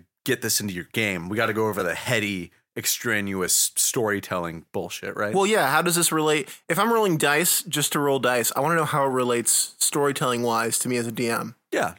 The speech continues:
Speaker 1: absolutely. So when it comes to game mastering astrogation, there's, like, one place I like to start. And this is an experience I'm sure almost everyone has had at their table where they've tried to do anything besides hand wave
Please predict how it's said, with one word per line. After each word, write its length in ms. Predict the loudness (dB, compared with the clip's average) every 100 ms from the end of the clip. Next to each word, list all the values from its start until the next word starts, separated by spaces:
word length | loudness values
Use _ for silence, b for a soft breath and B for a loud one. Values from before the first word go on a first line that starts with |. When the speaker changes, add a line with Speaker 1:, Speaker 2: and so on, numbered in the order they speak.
| -6
Speaker 1:
absolutely. 540 | -2 0 0 -2 -4 -12 _ _ _ _ -4
So 300 | 0 0 -2 -8 _
when 120 | -2
it 40 | 0
comes 200 | 0 -2
to 100 | -4
game 400 | -4 -2 0 2
mastering 760 | 0 0 -2 -2 -2 -2 -6 -10 _ _ _ -2
astrogation, 800 | -2 -2 -2 -2 -2 -4 -8 -4
there's, 180 | -2 0
like, 200 | -2 -4 -10 _ _ -8
one 300 | -2 -2 -2
place 300 | -2 -2 0
I 40 |
like 160 | -2 -4
to 100 | -8
start. 320 | -10 -10 -12 _ _ _ _ -6
And 360 | -4 -2 -4 -8 _
this 180 | 0 0
is 100 | 0
an 60 | -2
experience 480 | -2 0 -2 -2
I'm 80 | -4
sure 180 | -2 -2
almost 260 | -2 -4 -4
everyone 300 | -4 -2 -4
has 120 | -4 -4
had 220 | -2 -4
at 80 | -6
their 100 | -6
table 360 | -4 -4 -2
where 120 | -4
they've 160 | -4 -4
tried 320 | -4 -4 -4
to 260 | -6 -4 -6 -10 b b _ _ _ _ _ _ _ -4
do 160 | 0 2
anything 360 | 2 0 0
besides 600 | 2 2 4 2 2 0
hand 300 | 0 0 0
wave 500 | 0 0 0 -4 -12